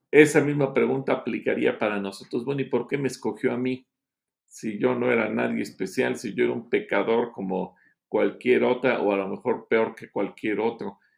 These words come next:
Y, y uno llega a una conclusión, si Dios me escogió, no es porque yo haya tenido algo en particular,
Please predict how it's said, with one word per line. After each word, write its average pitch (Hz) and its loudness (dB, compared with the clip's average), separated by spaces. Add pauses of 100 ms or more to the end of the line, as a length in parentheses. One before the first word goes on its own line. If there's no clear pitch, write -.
(260)
Y, 113 -2 (140)
y 135 2
uno 147 0
llega 139 2
a - 0
una 131 -6
conclusión, 113 -6
si 120 -6
Dios 151 0
me 127 -2
escogió, 143 -4
no 135 -4
es 139 -6
porque - -12
yo 117 -2
haya 127 4
tenido 120 -2
algo 127 0
en 113 -8
particular, 107 -4